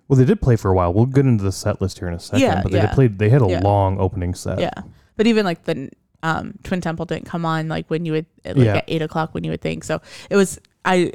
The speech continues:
Speaker 2: maybe they started late or maybe it was just because they had a long set. So I don't know exactly what song we walked up on, but we got there maybe fifteen minutes late.
Speaker 1: Yeah, and I can't remember either.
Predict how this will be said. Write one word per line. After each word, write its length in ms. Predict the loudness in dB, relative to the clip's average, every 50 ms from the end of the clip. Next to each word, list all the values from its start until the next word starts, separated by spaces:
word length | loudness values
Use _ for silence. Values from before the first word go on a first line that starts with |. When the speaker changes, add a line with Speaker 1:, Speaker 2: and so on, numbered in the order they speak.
| -8 _ _ -10
Speaker 2:
maybe 220 | -4 -2 0 0 2
they 120 | 0 0
started 280 | 0 0 -2 -2 0 0
late 220 | 0 0 0 0 -2
or 120 | -2 -2
maybe 260 | -2 -2 -2 0 -2
it 80 | -2 -2
was 180 | -2 -4 -4
just 160 | -6 -10 -10 -10
because 240 | -6 -4 -4 -4
they 60 | -2 -4
had 100 | -4 -4
a 60 | -4
long 200 | -4 -4 -6 -6
set. 320 | -6 -6 -6 -6 -6 -8
So 220 | -8 -6 -4 -2 -2
I 140 | 0 0
don't 120 | 0 0 0
know 240 | 0 0 0 -2 -2
exactly 480 | -4 -6 -6 -4 -4 -4 -4 -6 -6 -6
what 340 | -6 -6 -4 -4 -4 -4 -6
song 540 | -12 -14 -14 -6 -2 -2 -2 0 -2 -4 -6
we 140 | -6 -6 -8 -10 -12 -16 _ -8
walked 320 | -4 -4 -4 -4 -4 -6
up 160 | -6 -4 -4
on, 240 | -2 -2 -2 -4 -4 -8 -14 -20 -20 -20 _ -6 -2
but 80 | 0
we 100 | 0 2
got 140 | 2 0 0
there 80 | -2 -2
maybe 200 | -4 -4 -6 -8
fifteen 400 | -10 -10 -12 -10 -10 -10 -10 -10
minutes 220 | -10 -12 -12 -12
late. 200 | -12 -12 -12 -10 0
Speaker 1:
Yeah, 320 | 2 4 4 4 4 0 -2
and 180 | -2 0 0
I 60 | 0
can't 160 | 0 0 -4 -2
remember 280 | -2 0 0 0 0 0
either. 420 | -2 -2 -2 -2 -2 -2 -4 -6